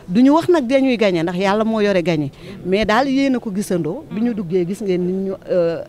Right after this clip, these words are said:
accueillir, ni population bi am engouement ci Yewwi bi. Donc am nañu yaakaar, mën nañoo am yaakaar ne mën nañoo gagner. Waaw, tëj rek mooy ñu ñaan jàmm. Nit ñi tamit bàyyi xel ne Yàlla mooy programmer. Te ki fi Yàlla di teg mooy xëy na ki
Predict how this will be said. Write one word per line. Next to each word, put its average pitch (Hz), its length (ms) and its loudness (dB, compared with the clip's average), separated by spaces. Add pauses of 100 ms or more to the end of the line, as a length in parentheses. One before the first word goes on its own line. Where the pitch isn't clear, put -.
accueillir, 170 680 -4
ni 208 100 -6
population 180 680 -6
bi 165 220 -6
am - 200 -8 (120)
engouement 196 520 -6
ci 185 120 -8
Yewwi 165 360 -2
bi. 233 180 -8 (500)
Donc 196 240 -6 (140)
am 285 120 -2
nañu 285 240 -2
yaakaar, 233 460 -6
mën 220 240 -8
nañoo 202 300 -6 (120)
am 254 160 -4
yaakaar 185 420 -4
ne 170 80 -2
mën 165 140 -4
nañoo 147 340 -6
gagner. 147 340 -14 (360)
Waaw, 254 240 -4 (100)
tëj - 260 -4
rek 254 220 -4
mooy 240 380 -4
ñu 247 160 0
ñaan 233 420 -2
jàmm. 190 360 -6 (760)
Nit 240 200 -2
ñi 240 160 -2
tamit 220 300 -6
bàyyi 196 260 -6
xel 190 260 -8
ne 185 120 -4
Yàlla 196 260 -6
mooy 180 200 -4
programmer. 156 640 -4 (520)
Te 240 180 -2
ki 302 160 2
fi 294 200 -4
Yàlla 220 220 0
di 202 140 -4
teg 185 200 -6
mooy 208 280 -4
xëy 220 220 -4
na 196 100 -6
ki 220 160 -8